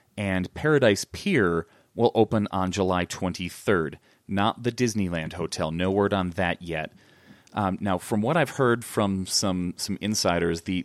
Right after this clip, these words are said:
the main thing that they're doing is focusing on clean-, cleaning in the parks. And the hotel staff have essentially been redeployed to work in the parks on both coasts to help ensure the, the, uh,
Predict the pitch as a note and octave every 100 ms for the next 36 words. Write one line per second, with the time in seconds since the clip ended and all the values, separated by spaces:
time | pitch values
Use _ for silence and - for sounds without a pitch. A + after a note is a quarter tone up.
0 | - G2 F#2 G#2+ B2 A#2+ G#2+ G2 F#2+ F#2
1 | F2 E2+ - - A2 A#2+ - F#2 E2 E2
2 | E2 - F#2+ F#2 - - - - - C#3+
3 | A2+ F2+ E2 - A2+ D#2+ - - - -
4 | - - _ - F#2+ F#2 F2+ F2 F#2 F#2
5 | F2 F2 - - A#2+ - C#3 D#3 - F#2+
6 | E2 - F2 E2+ - - A#2+ - G2+ F2+
7 | F2+ F2 G#2 G#2 - A2 F#2+ E2+ E2+ -
8 | _ _ _ - A2 F#2 A#2 A#2+ - G2+
9 | F#2 E2+ - - E2 - - F2 E2 F2
10 | - - F2 D#2 - - - _ _ _
11 | - A2 F#2 F2+ - A#2 A#2 - - G2
12 | F#2 - G#2+ G2 F#2 F2+ - F#2+ F#2 E2+
13 | D#2+ - E2 - _ _ -